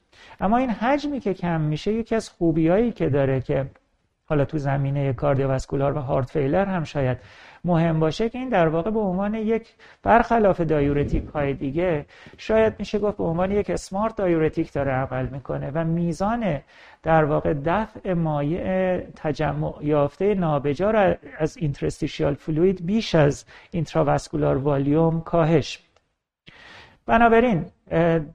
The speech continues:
در واقع این دست داروها با مکانیزم‌های مستقیم و غیر مستقیم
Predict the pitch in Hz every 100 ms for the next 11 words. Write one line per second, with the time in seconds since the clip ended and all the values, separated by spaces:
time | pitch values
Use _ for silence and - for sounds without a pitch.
0 | - 160 165 156 160 190 214 254 226 180
1 | 147 - 151 147 143 143 139 139 127 -
2 | _ - - - 165 175 160 170 - 185
3 | 180 - 170 208 240 240 185 - 180 165
4 | 202 233 214 180 160 156 151 151 - -
5 | 151 151 196 180